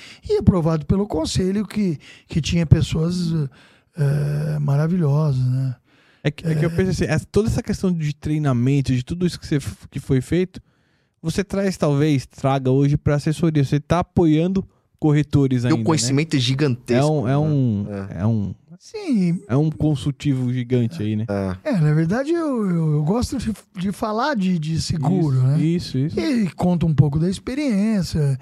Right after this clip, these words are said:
Speaker 2: Aham.
Speaker 1: enfim, e também levo um pouco de conhecimento daquilo que eu presenciei e que deu certo.
Speaker 3: É.
Speaker 2: Perfeito.
Speaker 1: Aquilo que deu certo, né? Por exemplo, tem uma outra coisa que eu queria comentar com vocês, é o seguinte,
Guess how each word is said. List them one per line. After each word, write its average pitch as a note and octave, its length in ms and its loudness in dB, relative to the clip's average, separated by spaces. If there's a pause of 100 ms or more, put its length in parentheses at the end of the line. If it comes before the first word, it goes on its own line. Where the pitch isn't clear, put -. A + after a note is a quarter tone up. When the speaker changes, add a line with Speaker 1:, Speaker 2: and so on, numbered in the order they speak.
(120)
Speaker 2:
Aham. C3+ 300 4
Speaker 1:
enfim, D3+ 440 2
e C#3 60 2
também E3 340 2
levo G3+ 400 0
um B3 100 -2
pouco G#3+ 280 -2
de G#3+ 100 -6
conhecimento A#3 880 -2
daquilo A3+ 460 -4
que G#3+ 100 -12
eu C#4+ 80 -6
presenciei A#3 880 -6 (340)
e D4 80 -2
que D#4+ 100 -2
deu E4 180 -2
certo. A#3 560 -4 (160)
Speaker 3:
É. A2+ 100 -14
Speaker 2:
Perfeito. C3+ 420 0
Speaker 1:
Aquilo F4 160 -2
que E4 100 0
deu E4+ 180 -4
certo, A#3 540 -2
né? F#3 160 0 (1200)
Por E4 80 0
exemplo, G3+ 260 0
tem C4 100 2
uma D4 160 -2
outra C#4+ 440 -2
coisa C#3+ 720 0 (140)
que - 80 0
eu D#3+ 80 0
queria C#3+ 260 0
comentar D#3 460 -2
com C#3 140 0
vocês, C3+ 540 0
é D3+ 40 -4
o D#3+ 80 -2
seguinte, D3+ 480 -8